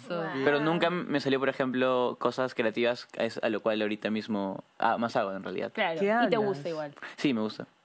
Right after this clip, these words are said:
Speaker 1: Qué chévere.
Speaker 4: Bien.
Speaker 2: Ujú.
Speaker 1: A mí, por ejemplo, me pasó que, bueno, yo en verdad les voy a contar un poquito ya. Yo sabía qué estudiar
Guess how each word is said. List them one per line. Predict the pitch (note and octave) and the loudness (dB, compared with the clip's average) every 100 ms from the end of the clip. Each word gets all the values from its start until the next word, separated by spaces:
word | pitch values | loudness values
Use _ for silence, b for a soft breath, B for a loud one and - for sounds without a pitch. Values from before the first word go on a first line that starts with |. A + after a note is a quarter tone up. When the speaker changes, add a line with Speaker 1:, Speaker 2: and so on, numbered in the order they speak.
| _ | _
Speaker 1:
Qué | - F#3 | -6 -4
chévere. | - G3 F3 E3 | -2 0 0 -2
Speaker 4:
Bien. | E3 G3 | -4 -4
Speaker 2:
Ujú. | A#3 A#3+ A#3+ A#3+ | -4 -4 -4 -2
Speaker 1:
A | C4+ | 2
mí, | C4 D#4 | 4 4
por | F4+ | 2
ejemplo, | F4+ D#4 D#4 | 2 2 4
me | D#4+ C4 | 4 4
pasó | G#3+ - B3 C4+ | 2 4 4 4
que, | C#4 A#3 G3+ F3 - - | 2 2 2 0 -4 2
bueno, | B3+ A3+ F3+ E3+ - | 2 4 2 -2 -6
yo | G#3+ A3+ G#4 | -2 2 4
en | B4+ B4 | 4 6
verdad | D#4 F4 | 4 4
les | E4+ | 4
voy | F#4 | 2
a | |
contar | D4+ C4+ | 2 2
un | C4 | 2
poquito | B3 F#3 | 0 2
ya. | F3+ F3+ A3+ - - | 4 4 2 -4 -4
Yo | G#3 G4 | 0 2
sabía | G4+ B4 G4+ G4 | 2 4 4 4
qué | E4+ | 2
estudiar | - C#4 A3 G#3 | 0 2 4 4